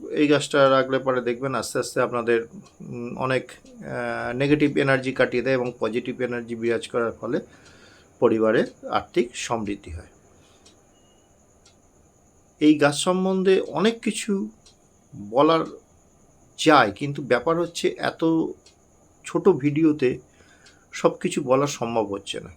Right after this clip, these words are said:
যতটুকু বললাম আশা করি আপনাদের ভালো লাগবে। আপনারা সাবস্ক্রাইব করবেন, লাইক করবেন, কমেন্টস করবেন।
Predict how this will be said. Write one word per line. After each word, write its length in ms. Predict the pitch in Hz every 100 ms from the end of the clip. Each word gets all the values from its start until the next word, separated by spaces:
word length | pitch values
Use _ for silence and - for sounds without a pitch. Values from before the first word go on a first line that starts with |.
| _ - _ _ _ _ _ _ _ _ _ - 127
যতটুকু 440 | 131 131 165 175
বললাম 460 | 156 135 131 147 185 _ _ _ _ _ _ _
আশা 260 | - - 165
করি 300 | 160 156 156
আপনাদের 400 | 123 123 131 135
ভালো 280 | 82 110 131
লাগবে। 360 | 131 120 143 - _ _ _ _ _ _ _ _ _ _ _ _ _ -
আপনারা 580 | 107 120 123 123 123 - - _ _
সাবস্ক্রাইব 540 | - - 117 - 151 147
করবেন, 420 | 143 135 131 143 - - - _ _ -
লাইক 320 | 104 135 139
করবেন, 480 | - 135 127 135 139 -
কমেন্টস 440 | - 117 135 139 -
করবেন। 440 | - 123 123 139